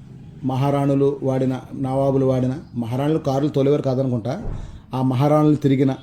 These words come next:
అప్పటి కార్లు ఇప్పటికీ వాళ్ళు చాలా జాగ్రత్తగా, కార్లే కాదు అక్కడ బగ్గీలు ఉంటాయి కదండి, గుర్ర బగ్గీలు, ఆ రాణులు తిరిగే గుర్ర బగ్గీలు, బేగంలు అంటారు వాళ్ళని, మనమైతే రాణు అంటాం, వాళ్ళు బేగంలు అంటారు అనుకుంటా ఆ వారిని.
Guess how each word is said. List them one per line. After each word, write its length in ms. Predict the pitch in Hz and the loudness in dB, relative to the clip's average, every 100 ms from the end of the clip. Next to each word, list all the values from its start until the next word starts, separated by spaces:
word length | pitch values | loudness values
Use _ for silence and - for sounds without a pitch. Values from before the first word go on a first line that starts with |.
| - - - _ | -20 -20 -20 _
అప్పటి 420 | 123 - - 147 | -10 -4 0 2
కార్లు 540 | 147 135 135 156 151 110 - - - - | 2 2 4 4 4 0 -6 -20 -20 -6
ఇప్పటికీ 480 | 127 - 165 156 160 | -6 0 0 4 4
వాళ్ళు 240 | 143 117 - - | 4 0 -6 -6
చాలా 140 | 131 135 | -2 -2
జాగ్రత్తగా, 720 | 101 127 139 147 139 135 - - - - - - - - | -2 -2 2 2 2 -2 -4 -14 -20 -20 -20 -20 -20 -8
కార్లే 360 | 127 151 175 190 | 0 2 4 4
కాదు 220 | 165 139 | 4 2
అక్కడ 240 | 131 139 | 0 0
బగ్గీలు 440 | 131 110 139 160 170 | 0 2 4 4 4
ఉంటాయి 180 | 151 147 | 2 2
కదండి, 220 | 151 151 | 2 2
గుర్ర 220 | 139 156 | 4 4
బగ్గీలు, 460 | 147 143 120 110 110 _ _ _ _ _ - | 4 2 2 -2 -6 _ _ _ _ _ -4
ఆ 100 | 135 | 0
రాణులు 440 | 131 131 151 160 | 0 2 2 2
తిరిగే 520 | 135 151 143 151 143 - - - | 4 4 4 2 2 -6 -18 -4
గుర్ర 200 | 127 151 | 2 2
బగ్గీలు, 560 | 143 147 120 139 160 240 - _ - 123 | 4 2 4 2 2 -2 -8 _ -12 -2
బేగంలు 400 | 139 165 180 175 | 4 6 6 4
అంటారు 200 | 156 147 | 2 2
వాళ్ళని, 280 | 135 123 | 2 0
మనమైతే 240 | 127 135 143 | 0 0 0
రాణు 280 | 135 139 147 | 0 0 0
అంటాం, 440 | 135 175 160 139 | -2 -4 -2 -2
వాళ్ళు 180 | 135 127 | -2 0
బేగంలు 340 | 135 147 147 | 2 2 2
అంటారు 220 | 127 131 | 2 0
అనుకుంటా 300 | 127 117 131 185 | -2 -2 -6 -6
ఆ 100 | 123 | -6
వారిని. 340 | 120 110 120 | -6 -6 -8